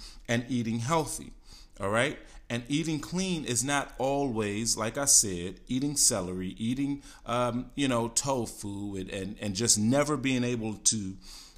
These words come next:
um, enjoy. Improving your lifestyle does not mean swearing off chocolate and candy. I love sweets, right? And it's not even all about living in the gym.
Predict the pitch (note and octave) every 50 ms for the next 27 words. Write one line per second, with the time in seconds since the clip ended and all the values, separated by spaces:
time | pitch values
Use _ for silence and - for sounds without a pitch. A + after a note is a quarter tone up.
0 | - - - F#2 F#2 F2+ - - G#2+ G#2+ G2 - F#3+ G3+ - - - - - -
1 | - - - - - - - - - - - - - - - - A2+ - D#3 E3+
2 | F#3+ G3+ G3 E3+ D3 C#3+ D3 E3+ F#3 F#3 - - B2 A2 G#2+ G2+ A2+ G#2+ G#2 A2+
3 | A2+ A2 A2+ A2 G#2 G2+ - - - B2 C3 C#3+ D3 D3 C#3+ C3 B2 A2 G2+ -
4 | - - - C#3+ C3+ D3 D#3 - - D3+ D3+ D3+ A#2+ F#2 F2+ - - - C#3+ C#3+
5 | D3 C#3+ C#3+ C3 A2 D#3 F3 D3+ D3+ F3+ F3+ - - - F#2+ E2 - - - -
6 | - - - - - - - - - - - - G#2 A2 D3 F3 - - - -
7 | - - - - - - - - - - - - B2 B2+ B2 A#2+ E3 E3+ F3+ G3
8 | E3+ E3 D#3+ D#3 D#3 D#3 C3+ C#3+ D3 B2+ C3 C3+ C#3 C#3+ D#3 D3 C#3 C#3 C3+ B2+
9 | A#2+ A#2 E3+ F#3+ C3 G#2+